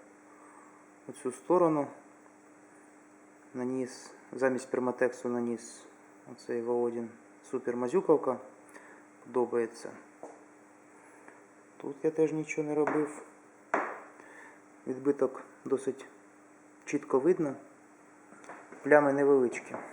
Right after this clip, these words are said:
Так, і... Доробив другу станину. Кількість плям, вона така, як є. Але висота оцієї кожної плями, вона реально десь,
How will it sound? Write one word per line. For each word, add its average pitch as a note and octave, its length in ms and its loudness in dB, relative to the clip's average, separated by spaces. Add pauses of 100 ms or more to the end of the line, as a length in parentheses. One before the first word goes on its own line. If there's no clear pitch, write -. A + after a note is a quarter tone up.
(240)
Так, B2+ 260 0 (100)
і... E3 200 -4 (600)
Доробив C#3 640 4 (200)
другу C3+ 380 2
станину. C#3+ 540 2 (1900)
Кількість - 320 -4
плям, C#3+ 320 2 (680)
вона C3 260 -2
така, C3 280 0
як C3 200 2
є. G3 220 2 (1080)
Але C3+ 220 6
висота C#3 640 4
оцієї B2+ 380 -2
кожної B2+ 380 2
плями, D#3 340 4
вона B2 260 2
реально B2 440 4 (680)
десь, - 300 -6